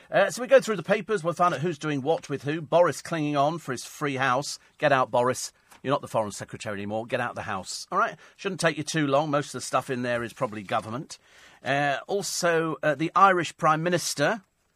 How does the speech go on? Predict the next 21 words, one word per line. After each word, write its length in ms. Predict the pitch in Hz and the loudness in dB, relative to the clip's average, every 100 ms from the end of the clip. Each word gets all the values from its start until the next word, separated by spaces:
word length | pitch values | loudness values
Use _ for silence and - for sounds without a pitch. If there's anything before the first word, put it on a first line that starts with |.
| _ _ - | _ _ -4
And, 400 | 127 131 131 131 | -2 0 -2 0
uh, 520 | 127 127 127 127 - - | 2 4 2 2 -2 -8
uh, 240 | 123 123 - | -8 -8 -8
this 260 | 135 - 170 | -6 -4 -4
is, 480 | 147 - - - - | -4 -6 -8 -10 -8
um, 500 | 127 123 123 123 120 - _ _ _ | -4 -2 0 -2 -4 -8 _ _ _
he 160 | 151 160 | -6 -4
was, 380 | 160 - - - | -4 -6 -10 -8
<laughs> 600 | - - - - - - | -10 -10 -18 -20 -20 -10
for 80 | 165 | -2
some 200 | 247 226 | 0 2
reason, 680 | 196 185 - 95 82 95 - | 0 0 -4 -8 -10 -14 -14
this 140 | 120 | -10
is 160 | 139 - - | -10 -10 -6
Leo, 600 | 139 143 127 123 117 - - | 0 2 2 0 -2 -6 -4
uh, 300 | 120 120 117 | 0 0 0
Varadkar. 600 | 120 123 123 - 87 73 _ _ _ _ _ _ _ - | -2 -4 -4 -8 -12 -12 _ _ _ _ _ _ _ -10
I 40 | 117 | -4
believe 580 | 135 147 208 127 95 | 0 2 2 0 -6
he's 200 | - 113 | -10 -10
homosexual. 760 | 120 107 107 - - - 85 | -8 -8 -8 -8 -10 -14 -16